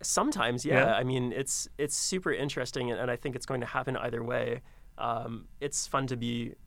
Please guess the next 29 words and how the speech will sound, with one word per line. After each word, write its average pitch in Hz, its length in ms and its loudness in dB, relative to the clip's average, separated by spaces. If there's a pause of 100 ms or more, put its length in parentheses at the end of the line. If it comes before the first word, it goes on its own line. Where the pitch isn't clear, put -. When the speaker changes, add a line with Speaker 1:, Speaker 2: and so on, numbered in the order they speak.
Speaker 1:
a 139 60 -4
small 117 300 0
part 131 240 -2
of 117 120 -2
it, 117 180 -2 (240)
but 120 220 2 (340)
I 120 380 0
do 120 240 -4
share 117 440 0
a - 60 -4
lot 120 180 -2
of 113 60 -6
the 113 80 -10
concerns, 117 400 -8
especially - 380 -8
with 127 160 -14
respect - 360 -12
to, - 360 -10
uh, 53 120 -6 (800)
economy 113 480 -6
and 117 180 -6
privacy, 135 480 -8
too. 139 280 -10 (960)
Speaker 2:
Okay, 104 300 0
well, 107 180 4
thank 127 300 2
you 123 60 2
very 123 180 8
much 120 260 2